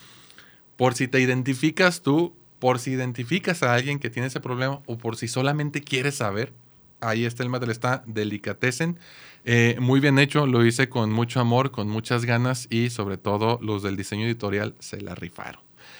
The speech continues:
Entonces, bueno, hasta aquí llegamos con la clase magistral de motivación y emoción. Espero continuar con,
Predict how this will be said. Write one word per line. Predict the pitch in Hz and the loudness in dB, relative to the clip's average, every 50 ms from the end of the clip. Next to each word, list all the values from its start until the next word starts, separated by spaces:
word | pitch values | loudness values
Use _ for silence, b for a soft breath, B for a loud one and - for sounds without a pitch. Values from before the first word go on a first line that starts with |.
| B B B | B B B
Entonces, | - 104 101 117 117 117 139 135 131 - - - | -2 0 2 2 2 4 4 2 2 0 -8 -8
bueno, | 104 101 101 98 92 87 - B B B B _ _ _ _ _ _ _ _ _ _ _ _ - | -6 -4 -4 -4 -6 -6 -12 B B B B _ _ _ _ _ _ _ _ _ _ _ _ -2
hasta | - 98 110 - - 127 | 2 2 2 4 6 4
aquí | 120 120 123 127 131 135 | 4 6 6 4 6 6
llegamos | 143 143 139 139 139 139 143 135 - | 6 6 6 6 6 4 2 0 0
con | - 127 117 107 101 101 101 | -2 -2 -2 -2 -2 -4 -2
la | 101 98 | -4 -2
clase | - 117 113 117 120 147 131 123 107 | 0 0 0 0 0 -2 -2 -2 -4
magistral | 107 107 107 104 104 - 110 98 - - 110 107 110 120 120 120 | -6 -6 -6 -8 -8 -8 -10 -10 -8 -6 -4 -2 -2 -2 -2 -4
de | 113 110 104 95 98 | -6 -8 -8 -10 -10
motivación | 101 95 - 107 101 101 95 - 104 107 117 | -12 -12 -12 -10 -8 -8 -8 -8 -10 -10 -8
y | |
emoción. | 120 120 110 104 117 117 120 139 147 143 B B B B B B B B B | -8 -8 -8 -8 -8 -8 -6 -8 -8 -12 B B B B B B B B B
Espero | B 131 127 120 - 151 156 156 175 180 180 - - 127 - | B -2 -2 2 6 6 8 8 8 6 6 4 0 -6 0
continuar | - 143 135 127 135 131 127 127 135 143 147 147 | 2 2 2 2 0 0 0 2 4 4 4 2
con, | 147 165 160 156 160 156 151 - | 2 0 0 0 -2 -6 -8 -12